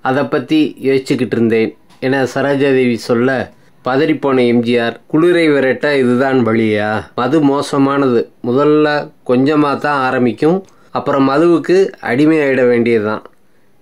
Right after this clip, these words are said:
எந்த காலத்திலும் மது பழக்கத்தை மட்டும் பழகிடக்கூடாது" என advice சொல்லிவிட்டு போனார். "நான்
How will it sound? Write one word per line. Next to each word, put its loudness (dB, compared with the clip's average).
எந்த 2
காலத்திலும் -2
மது 0
பழக்கத்தை -2
மட்டும் -2
பழகிடக்கூடாது" -2
என -4
advice -2
சொல்லிவிட்டு 0
போனார். -2
"நான் -2